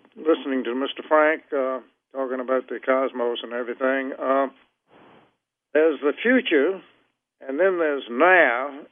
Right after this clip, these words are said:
and then there's the past. Well, the future doesn't exist because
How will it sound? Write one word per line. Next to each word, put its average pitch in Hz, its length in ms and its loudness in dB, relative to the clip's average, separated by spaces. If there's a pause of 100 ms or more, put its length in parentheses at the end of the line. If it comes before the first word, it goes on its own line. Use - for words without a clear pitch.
(120)
and 127 140 -12
then 160 160 4
there's 143 300 2
the - 60 -12
past. 147 600 4 (720)
Well, 170 260 6
the 202 180 0
future 180 560 2 (180)
doesn't 156 300 6
exist 151 540 0
because 139 260 0